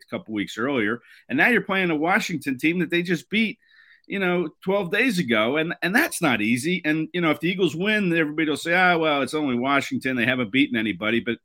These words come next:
listen, you can't apologize for any wins. We saw this coming when the schedule came out,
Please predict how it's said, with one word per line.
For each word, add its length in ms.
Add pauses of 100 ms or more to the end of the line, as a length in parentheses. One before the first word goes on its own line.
listen, 320
you 80
can't 220
apologize 580
for 120
any 120
wins. 480 (720)
We 100
saw 320
this 160
coming 320
when 120
the 40
schedule 380
came 240
out, 260